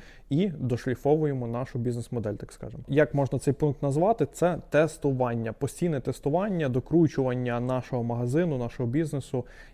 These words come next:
І потім, вже перед цим етапом, коли ми вже знайшли те, що добре працює, ми вже відкинули те, що не працює, ми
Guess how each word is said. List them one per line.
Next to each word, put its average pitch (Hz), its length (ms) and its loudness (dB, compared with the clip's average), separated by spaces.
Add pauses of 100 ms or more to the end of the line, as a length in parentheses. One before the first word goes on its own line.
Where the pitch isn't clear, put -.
І 127 140 4
потім, 170 600 2
вже 123 260 2
перед 123 340 0 (120)
цим 123 200 0
етапом, 151 360 0
коли 135 220 2
ми 127 140 0
вже 123 280 4
знайшли 131 420 0
те, 131 200 0
що 131 140 -2
добре 120 280 2
працює, 180 480 2
ми 135 120 0
вже 120 160 0
відкинули 117 440 -2
те, 117 120 -4
що - 140 -8
не 117 80 -4
працює, 147 540 0 (380)
ми 120 340 2